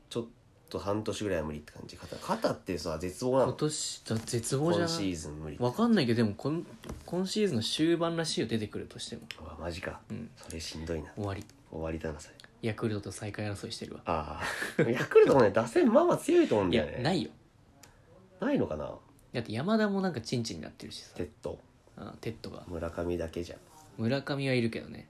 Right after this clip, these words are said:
Speaker 1: 村上ワンワンチームじゃん。
Speaker 2: うん、うんかすでしょ。まあ、青木とかいるけど。
Speaker 1: 青木とかはまあいる。
Speaker 2: まあ、青木もいるけど、
Speaker 1: 高-
Speaker 2: 青木ももうね、いつ衰えてもおかしくないからね。
Speaker 1: まあ、確かにね。そうね。年いっちゃ年だよね。
Speaker 2: うん。まあ、ヤクル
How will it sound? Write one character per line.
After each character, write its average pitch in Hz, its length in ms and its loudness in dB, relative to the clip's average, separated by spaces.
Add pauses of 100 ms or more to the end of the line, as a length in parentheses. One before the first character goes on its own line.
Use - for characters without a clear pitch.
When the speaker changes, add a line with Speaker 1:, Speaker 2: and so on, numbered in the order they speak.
Speaker 1:
村 95 140 -2
上 95 540 -2
ワ 92 140 2
ン 92 120 0
ワ 95 80 0
ン 95 80 -2
チ 104 140 -4
ー 80 60 -2
ム - 80 -12
じ - 100 -16
ゃ - 20 -16
ん。 - 40 -18 (420)
Speaker 2:
う - 40 -12
ん、 98 300 -4
う 104 40 -2
ん 104 40 -6
か 120 100 -4
す 117 120 -6
で 127 80 0
し 117 80 -8
ょ。 - 80 -14 (120)
ま 117 120 -4
あ、 101 80 -4
青 143 180 4
木 151 120 -4
と 92 120 6
か 120 60 4
い 110 60 4
る 117 120 6
け - 80 2
ど。 87 60 2
Speaker 1:
青 82 60 0
木 - 0 -
と 80 60 -6
か - 0 -
は - 0 -
ま 76 60 -2
あ 76 40 -2
い 76 80 -6
る。 73 60 -6
Speaker 2:
ま 76 60 -6
あ、 95 60 -6
青 151 140 2
木 160 140 -4
も 165 80 0
い 120 100 2
る 190 100 2
け - 140 4
ど、 - 80 -2
Speaker 1:
高- - 160 -2
Speaker 2:
青 131 80 2
木 147 120 -4
も 143 120 0
も 143 400 0 (120)
う - 20 -14
ね、 117 220 -2
い 113 100 -6
つ - 120 -4
衰 110 280 -2
え 104 40 0
て 101 100 -8
も 95 80 -12
お - 40 -16
か 110 80 -4
し - 80 -6
く - 40 -6
な 101 120 4
い 107 60 -2
か 110 60 0
ら 107 60 2
ね。 - 80 -4
Speaker 1:
ま - 60 -2
あ、 - 40 0
確 - 80 -4
か 78 60 -8
に 80 40 -4
ね。 113 180 -2 (300)
そ 85 180 -4
う 78 60 -6
ね。 - 140 -8
年 107 260 -4
い - 20 -4
っ 143 40 -8
ち - 80 -12
ゃ 90 40 -4
年 80 300 -8
だ 58 100 -6
よ 53 80 -6
ね。 104 120 -2
Speaker 2:
う - 20 -2
ん。 - 40 -4
ま - 80 -12 (680)
あ、 107 80 -4
ヤ 127 180 -4
ク - 140 -2
ル 320 140 4